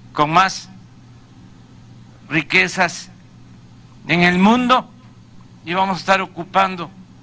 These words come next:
el lugar setenta y seis en cuanto al pago del salario? Y también se me hace una exageración decir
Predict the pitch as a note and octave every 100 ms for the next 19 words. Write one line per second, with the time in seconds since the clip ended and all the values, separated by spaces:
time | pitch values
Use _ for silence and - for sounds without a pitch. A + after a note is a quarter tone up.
0 | - - - - - - - D3+ D#3+ F3+
1 | F#3 F3 E3 D3+ D#3+ D#3 C#3 F3+ E3 -
2 | - - - - - - - - - -
3 | - - - - - - - - D#3+ F3+
4 | F3+ - - - E3+ F3 F3 F3 D3 -
5 | - - - - - - - C3 E3+ D#3+
6 | D3+ C#3+ - C3 A#2+ A2 - - - -
7 | - - - - - - - - - -
8 | - - - - - - - - - D3+
9 | - E3 E3 G3+ A3 F#3 - - - -
10 | - D3+ D#3 F3+ G3 G3 F3+ F3 D#3 E3+
11 | E3 E3 F#3+ G#3 F#3+ E3+ F#3+ F#3+